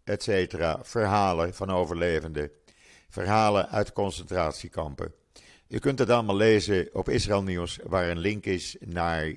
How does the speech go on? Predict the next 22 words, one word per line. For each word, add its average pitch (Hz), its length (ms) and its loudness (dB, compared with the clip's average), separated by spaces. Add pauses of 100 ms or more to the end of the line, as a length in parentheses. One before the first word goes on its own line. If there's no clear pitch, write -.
Yad 98 360 -2
Vashem, 80 460 -4 (600)
zodat 90 420 -2
u 76 260 -6
niet 92 400 -8
hoeft - 480 -8 (160)
te 113 240 0
zoeken. 104 420 -2 (1500)
En 127 100 0
dan 143 240 8
heeft, 131 420 4
eh, 123 180 6 (760)
Israël 127 560 2
vanmorgen, 113 720 0
of 90 140 -2
eigenlijk 98 500 0
in 92 140 -10
de - 80 -4
afgelopen 85 560 -2
nacht, 78 360 -6
volgens 92 440 -6
Syrië, 117 500 0